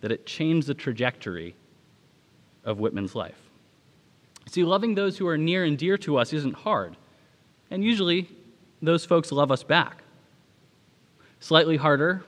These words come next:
might be to show love to those who are strangers or those that we don't know, who may not love us back. But harder still is showing love to one who's an enemy. So I ask, who are those who might be low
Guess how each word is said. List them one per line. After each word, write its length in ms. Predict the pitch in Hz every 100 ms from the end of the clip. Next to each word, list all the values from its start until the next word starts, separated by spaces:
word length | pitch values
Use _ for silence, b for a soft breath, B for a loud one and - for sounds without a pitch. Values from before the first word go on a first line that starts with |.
| -
might 220 | 131 120
be 120 | 135
to 100 | 135
show 260 | 127 143 135
love 320 | 127 135 131
to 100 | 131
those 320 | 123 127 127
who 140 | 135 120
are 260 | 101 101 B B B B
strangers 640 | - 143 151 156 175 143
or 80 | 123
those 220 | 120 123
that 80 | 117
we 100 | 117
don't 280 | 117 127 127
know, 300 | 120 143 196 - _ _ _ _
who 100 | 127
may 160 | 120 117
not 240 | 113 135
love 160 | 139 139
us 140 | 139
back. 380 | 139 147 185 - _ _ _ _ _ _ _ _ _ _ -
But 120 | 147
harder 320 | - 226 214
still 600 | 180 - - 240 139 143 - - - - - -
is 140 | 143
showing 340 | - 170 160 147
love 540 | 147 143 139 - - - - _ _ _ _ _
to 100 | -
one 220 | 135 147
who's 160 | 143 127
an 100 | 120
enemy. 380 | 135 143 85 - - - - _ _ _ _ _ _ _ _ _ _ _ _ _ _ - b b
So 160 | -
I 80 | 175
ask, 240 | 180 180 -
who 200 | 226 247
are 100 | 196
those 340 | 190 196 175
who 100 | 160
might 200 | 156 160
be 140 | 147 135
low 460 | 139 151 131 127